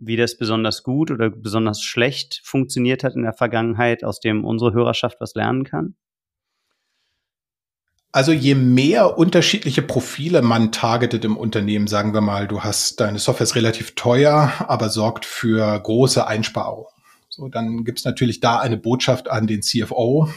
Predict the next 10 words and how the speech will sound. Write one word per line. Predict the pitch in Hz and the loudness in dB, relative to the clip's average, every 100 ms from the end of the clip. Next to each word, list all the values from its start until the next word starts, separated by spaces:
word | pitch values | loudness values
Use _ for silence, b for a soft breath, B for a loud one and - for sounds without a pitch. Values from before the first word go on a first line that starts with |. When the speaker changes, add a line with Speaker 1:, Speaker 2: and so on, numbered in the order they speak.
| B _ | B _
Speaker 2:
äh, | 294 123 113 113 120 120 143 131 - - | -8 -6 -6 -8 -10 -12 -10 -14 -16 -14
die | 113 | -10
ist | - | -4
genau | 107 101 | -2 -2
das, | 95 - - - _ - | -6 -8 -10 -12 _ -12
ne? | 127 180 - | -10 -8 -6
Also | 110 110 101 - - 311 | -6 -4 -8 -10 -18 -16
wenig | 117 123 120 | 0 0 2
Implementierungsaufwand, | 127 120 113 107 143 127 113 135 104 - 107 104 104 359 | -2 -2 -2 0 0 0 0 -4 -4 -2 -4 -2 -4 -8
äh, | 311 127 107 | -4 -2 -2